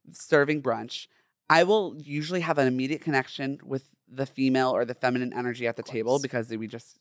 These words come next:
Speaker 1: share that.
Speaker 2: Yeah.
Speaker 1: And, like, I was serving this couple yesterday. They were, like, probably our age. And me and the girl were, like, chatty, chatty, chatty. And the guy was just sitting there.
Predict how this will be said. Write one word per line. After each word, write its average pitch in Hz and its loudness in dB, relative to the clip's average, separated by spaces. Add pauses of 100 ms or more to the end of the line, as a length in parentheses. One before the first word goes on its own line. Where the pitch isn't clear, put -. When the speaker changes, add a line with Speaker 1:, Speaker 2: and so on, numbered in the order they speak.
(120)
Speaker 1:
share 120 2
that. 160 4
Speaker 2:
Yeah. 214 -14 (420)
Speaker 1:
And, 151 4 (240)
like, 147 2 (140)
I 139 4
was 147 4
serving 147 -2
this 151 -4
couple 139 -4
yesterday. 151 -2
They 165 -2
were, 160 4
like, 151 2 (180)
probably 254 2 (400)
our 127 4
age. 113 -2 (360)
And 170 4
me 175 0
and 190 2
the 180 -4
girl 151 4
were, 156 6
like, 143 4
chatty, 143 -4
chatty, 143 0
chatty. 139 -2
And 143 -4
the 139 -6
guy 143 4
was 156 2
just 160 -10
sitting 135 2
there. 170 2